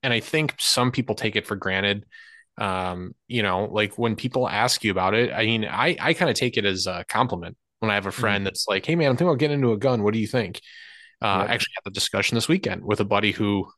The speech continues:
Speaker 1: owns a nineteen eleven. <laughs> And
Speaker 2: Yep.
Speaker 1: it's like, "Yeah, you know, when I bought it, uh, you know, I was going to school in a bad part of town and everything. At the time, we just didn't know any better. We thought the bigger the round, the better the gun. So me and, you know, we, we both bought forty-fives." I'm like,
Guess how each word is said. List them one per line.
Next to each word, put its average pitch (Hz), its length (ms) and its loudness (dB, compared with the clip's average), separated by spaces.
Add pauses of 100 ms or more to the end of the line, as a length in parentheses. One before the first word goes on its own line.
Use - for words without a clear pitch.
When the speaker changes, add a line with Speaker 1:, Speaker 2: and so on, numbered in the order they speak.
(960)
Speaker 1:
owns 95 240 -4
a 101 40 2
nineteen 117 300 2
eleven. 185 440 4
<laughs> - 40 -8 (360)
And 120 80 0
Speaker 2:
Yep. 117 220 6
Speaker 1:
it's 151 160 4
like, 117 100 -8 (100)
"Yeah, 135 60 4
you 135 100 4
know, 123 200 4
when 120 140 2
I 113 40 2
bought 113 320 2
it, 120 220 2
uh, 98 440 0
you 113 120 0
know, 98 320 2
I 107 120 -2
was 98 140 0
going 110 220 2
to 101 60 0
school 113 320 2
in 104 40 2
a 98 60 0
bad 104 240 2
part 104 160 2
of 98 80 -2
town 101 300 0
and 101 60 2
everything. 101 480 -2 (360)
At 123 80 0
the 107 80 0
time, 123 420 0
we 104 140 0
just 107 180 0
didn't 101 200 -2
know 107 120 2
any 120 120 2
better. 117 220 2
We 107 80 2
thought 107 220 -2
the 110 60 -4
bigger 107 280 2
the 101 120 0
round, 98 260 2
the 104 60 -2
better 98 260 0
the 95 80 -2
gun. 98 320 0
So 95 400 0
me 107 160 0
and, 101 160 -2
you 107 120 0
know, 90 200 -6
we, 98 180 -6
we 98 140 -4
both 101 260 0
bought 92 220 -6
forty-fives." 110 760 -2
I'm 101 80 -6
like, 95 160 -6